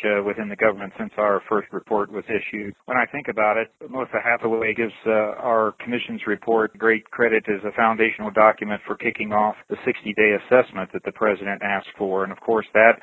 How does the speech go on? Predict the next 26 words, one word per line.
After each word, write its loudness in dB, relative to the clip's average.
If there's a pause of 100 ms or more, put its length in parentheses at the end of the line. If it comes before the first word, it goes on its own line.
assessment 2
began -2
less 4
than -8
thirty 0
days 4
with 2
the 2
administration 0
in -2
office. 6 (100)
Also, 4
the -2
cyberspace 4
policy 4
review 0 (400)
that 4
was 2
issued 2
as 2
a -2
result 4
of 0
the -8 (100)
sixty-day -2 (140)
assessment, -4